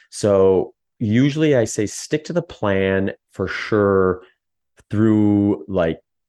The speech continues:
thirty to fifty miles of the race itself. But if you're feeling great at that point, you can start playing around with maybe considering that you've been,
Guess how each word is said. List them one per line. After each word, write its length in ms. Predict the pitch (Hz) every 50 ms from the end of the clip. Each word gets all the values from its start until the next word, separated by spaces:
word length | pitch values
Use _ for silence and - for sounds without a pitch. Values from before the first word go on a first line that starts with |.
| _ _ -
thirty 360 | 120 120 120 117 113 110 110
to 100 | 101 95
fifty 500 | - - _ - 92 90 - - 98 90
miles 800 | 87 85 80 80 80 80 80 71 73 73 71 82 - - - - _ _ _ _ _
of 500 | - 92 90 90 87 87 87 82 78 - _
the 140 | 73 90 82
race 320 | 85 80 78 78 - -
itself. 600 | 80 - - - - 65 55 50 64 - - _ _ _ _ _ _ _ _ _ _
But 140 | - 110 -
if 180 | 104 107 - 127
you're 120 | 139 156
feeling 440 | 156 - - 190 196 196 190 165 117
great 380 | 92 98 87 95 92 92 98
at 180 | 110 110 - -
that 280 | - 78 78 85 - _
point, 440 | - - 135 143 147 147 147 - - _ _ _ _ _ _ _ _ _
you 220 | 113 113 123 143
can 180 | 131 208 175 147
start 540 | - - - - - - 107 110 - -
playing 280 | - _ 107 104 104 101
around 560 | 98 90 87 87 82 85 87 92 98 98 92
with 180 | 95 92 90 -
maybe 460 | 92 87 90 92 92 87 90 90 87
considering 760 | - - 98 87 82 - - 98 90 92 92 90 90 92 90
that 220 | 87 87 82 - -
you've 140 | 90 82
been, 320 | 80 87 85 87 87 -